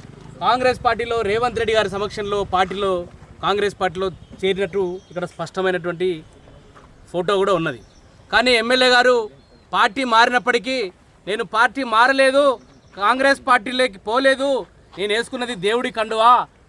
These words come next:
నేను ఉన్నది బీఆర్ఎస్ పార్టీలో" అని చెప్పేసి నా ఫోటోలని కాంగ్రెస్ పార్టీ వాళ్ళు వారి వారి ఫ్లెక్సీలలో వేసుకుంటున్నారు అని చెప్పేసి ఫిబ్రవరి పదకొండు రెండు వేల ఇరవై ఐదు రోజున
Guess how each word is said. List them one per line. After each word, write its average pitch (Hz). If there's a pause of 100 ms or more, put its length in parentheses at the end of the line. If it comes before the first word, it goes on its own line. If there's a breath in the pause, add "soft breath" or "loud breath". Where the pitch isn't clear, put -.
(180)
నేను 208
ఉన్నది 247
బీఆర్ఎస్ 240
పార్టీలో" 233
అని 214
చెప్పేసి 220 (340)
నా 185
ఫోటోలని 254
కాంగ్రెస్ 247
పార్టీ 240
వాళ్ళు 247 (840)
వారి 220
వారి 233
ఫ్లెక్సీలలో 269
వేసుకుంటున్నారు 233
అని 226
చెప్పేసి 226 (2500)
ఫిబ్రవరి 262
పదకొండు 240
రెండు 214
వేల 240
ఇరవై 220
ఐదు 233
రోజున 220